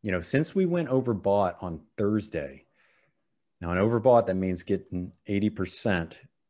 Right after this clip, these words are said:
of where this big money index is. The highest you can go is a hundred percent, which I don't think that's ever going to happen, but anything's possible. This morning, we clocked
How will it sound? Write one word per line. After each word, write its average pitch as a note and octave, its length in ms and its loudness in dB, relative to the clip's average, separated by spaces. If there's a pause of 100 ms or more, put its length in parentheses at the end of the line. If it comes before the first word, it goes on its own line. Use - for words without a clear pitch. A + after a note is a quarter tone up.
(300)
of F2 100 -12
where F#2 140 2
this E2+ 160 -4
big F#2+ 180 0
money F2 240 -2
index D#2 400 -6
is. C#2 220 -12
The D#2+ 80 -8
highest G2 360 4
you G2+ 60 0
can F#2+ 60 0
go F#2+ 120 4
is F#2+ 120 0
a G2+ 40 2
hundred G2 360 0
percent, E2 420 -6 (840)
which - 100 -18
I D#2+ 80 -10
don't D#2 200 -10 (300)
think F2+ 260 -4
that's - 320 -8 (220)
ever G2 240 4
going F#2+ 240 0
to F2+ 100 -4
happen, A#2+ 280 2
but A2 100 4
anything's G#2+ 460 0
possible. G#2 500 -4 (320)
This G#2+ 220 -4
morning, A#2 340 2
we F#2 100 0
clocked F#2 520 0